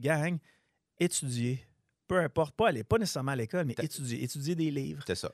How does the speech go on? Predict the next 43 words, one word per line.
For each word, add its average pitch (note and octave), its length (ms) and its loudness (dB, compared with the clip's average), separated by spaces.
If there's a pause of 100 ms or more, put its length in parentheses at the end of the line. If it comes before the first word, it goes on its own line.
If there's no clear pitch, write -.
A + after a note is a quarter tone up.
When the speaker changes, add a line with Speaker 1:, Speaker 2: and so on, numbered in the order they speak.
(100)
Speaker 2:
ta F#2+ 80 0
Speaker 1:
Euh, - 20 4
Speaker 2:
valeur F2+ 220 6
Speaker 1:
aller D2+ 160 -2
Speaker 2:
personnelle. B2 340 0
Speaker 1:
chercher E3 340 0
de D#3 60 0
l'information, C3 640 2
augmenter F3+ 640 0
votre C3 340 0
valeur C3+ 640 0
en A#2 100 -2
tant C3+ 160 -2
qu'individu, A#2+ 640 -4
personnellement, B2+ 800 -2 (560)
dans C3 160 6
le C3 80 4
domaine D#3+ 640 4
que D3+ 100 0
vous C3 220 2
voulez. C3+ 360 4
Speaker 2:
Écoute G#3 200 4
mes C#3 100 4
podcasts, A#2 440 0
Speaker 1:
Allez, B2+ 180 -4
Speaker 2:
toi. - 160 -8
Speaker 1:
ben G2+ 240 2
oui, - 0 - (100)
je C#4+ 60 2
suis - 80 4
un - 60 -2
gars, D3+ 120 -2 (300)
je - 60 6 (120)
suis - 100 6
un - 40 6
gars - 140 4
de A#3+ 60 -4
même. A#3+ 320 0
Speaker 2:
<laughs> A3+ 120 -2
Je E3+ 140 6
dis - 40 6
ça G#3+ 220 8
souvent. G3 240 4